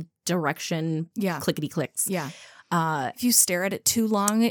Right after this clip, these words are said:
Speaker 2: your
Speaker 1: <sighs>
Speaker 2: eyes would just see the arrows. Like, if you
Speaker 1: Yeah.
Speaker 2: look away, the world would just keep moving in the upward direction of how the screen
Speaker 1: Mm-hmm.
Speaker 2: Oh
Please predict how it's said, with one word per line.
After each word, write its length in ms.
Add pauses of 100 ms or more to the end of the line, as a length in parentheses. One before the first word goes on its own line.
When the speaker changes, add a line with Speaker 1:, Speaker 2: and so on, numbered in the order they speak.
Speaker 2:
your 220
Speaker 1:
<sighs> 40
Speaker 2:
eyes 340
would 120
just 300
see 180
the 180
arrows. 440
Like, 100
if 140
you 100
Speaker 1:
Yeah. 60
Speaker 2:
look 180
away, 560
the 200
world 360
would 120
just 220
keep 260
moving 460
in 220
the 220
upward 400
direction 600
of 360
how 240
the 320
screen 640
Speaker 1:
Mm-hmm. 260
Speaker 2:
Oh 100